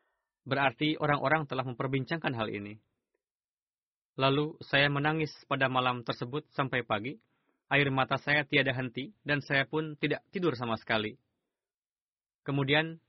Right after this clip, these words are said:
di pagi hari, saya masih menangis. Beliau, sallallahu alaihi wasallam, meminta pendapat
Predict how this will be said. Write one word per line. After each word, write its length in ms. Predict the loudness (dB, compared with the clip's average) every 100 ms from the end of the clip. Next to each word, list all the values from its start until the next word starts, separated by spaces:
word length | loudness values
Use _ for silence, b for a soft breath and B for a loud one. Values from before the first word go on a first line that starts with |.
| _ _ _ _ _ _ _ -6
di 80 | -2
pagi 320 | 0 2 2
hari, 400 | 2 2 0 -6 _ _ _ _ _ _ _ _ _ _ _ _ _
saya 480 | -6 0 2 2 -2
masih 320 | -6 -4 -2
menangis. 400 | -2 -2 -4 -8 -16 _ _ _ _ _ _ _ _ _ _ _ _ _ _ _ _ _ _ _ _ _ -6
Beliau, 560 | 0 4 4 2 -4 -14 _ _ _ _ _ _ _ _ _ _ _ _ _ _ -20
sallallahu 560 | -10 -2 0 2 4
alaihi 120 | 2 2
wasallam, 340 | 0 -2 -4 -8 -18 -6
meminta 400 | 0 0 0 -2
pendapat 480 | 0 2 2 0